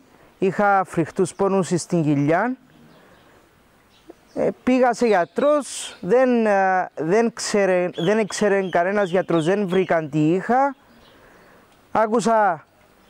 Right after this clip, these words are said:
για το, η Παναγία την Αμυρού και ότι εκεί υπάρχει λείψανον της Αγίας Μαρίνας. Και όταν, α, βρήκαν, ας πούμε, τι είχα,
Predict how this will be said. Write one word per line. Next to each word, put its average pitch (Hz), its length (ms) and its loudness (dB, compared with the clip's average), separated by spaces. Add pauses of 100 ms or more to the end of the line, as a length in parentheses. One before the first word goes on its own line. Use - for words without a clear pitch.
(1300)
για 185 220 0
το, 185 280 2
η 180 240 2
Παναγία 175 680 0
την 196 180 0
Αμυρού 175 600 0 (200)
και 170 120 0
ότι 185 540 0 (200)
εκεί 170 360 0
υπάρχει 180 480 -2
λείψανον 185 480 0
της 165 200 -2
Αγίας 156 400 0
Μαρίνας. 190 720 0 (1400)
Και 190 260 2
όταν, 233 600 0
α, 185 920 0 (600)
βρήκαν, 208 480 0
ας 185 160 -2
πούμε, 185 300 0
τι 165 240 0
είχα, 147 460 -2